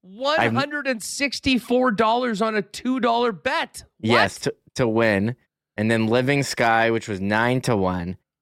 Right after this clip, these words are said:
Speaker 2: And Know What I Mean, uh, n-, number three. So if you would have bet one dollar on nine seven five, twenty-seven hun. How crazy is that?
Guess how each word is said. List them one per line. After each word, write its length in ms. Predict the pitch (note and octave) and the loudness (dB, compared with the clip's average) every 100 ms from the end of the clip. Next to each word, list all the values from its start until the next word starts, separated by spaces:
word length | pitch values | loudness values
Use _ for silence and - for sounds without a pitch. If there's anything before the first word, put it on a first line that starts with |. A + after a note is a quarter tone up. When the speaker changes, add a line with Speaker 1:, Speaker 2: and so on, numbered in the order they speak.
| - | -4
Speaker 2:
And 260 | F#2+ G2 F#2+ | 0 2 4
Know 160 | C#3 | 4
What 260 | G#3 G3+ G3 | 4 4 4
I 180 | G3 G3 | 2 2
Mean, 380 | B2 D3 F3+ | 0 0 0
uh, 200 | D3 A#2 G2 | 2 2 2
n-, 280 | F#2+ G2 D2+ | 0 0 0
number 240 | G#2+ A#2 A2 | 0 2 0
three. 580 | - A#2 A2+ A2+ F#2+ E2 - _ _ | 0 0 2 2 0 -4 -14 _ _
So 60 | G#2 | -4
if 80 | A2+ | 0
you 80 | |
would 100 | C3 | 2
have 60 | C#3+ | 2
bet 180 | C3+ A#2 | 2 2
one 360 | G#2+ B2+ C3+ | 2 0 2
dollar 420 | C3+ B2 G#2 F2+ - _ | 2 2 2 0 -8 _
on 220 | - G2+ G#2 | -6 -2 0
nine 280 | A2 A2+ | 2 0
seven 320 | G#2+ A#2 G#2+ G#2 | 2 2 0 0
five, 300 | G#2 F2 - _ _ _ _ | -2 -4 -8 _ _ _ _
twenty-seven 680 | - A2 A2 G#2 A2+ G#2+ G#2+ | -2 2 2 2 2 2 2
hun. 360 | G2+ E2+ - - _ _ _ _ _ _ | 2 -2 -6 -20 _ _ _ _ _ _
How 160 | A2 A#2 | 0 0
crazy 440 | - A#2+ A2 A2 | 0 0 2 0
is 160 | G#2+ F#2+ | 0 0
that? 260 | F2+ D2+ | -4 -6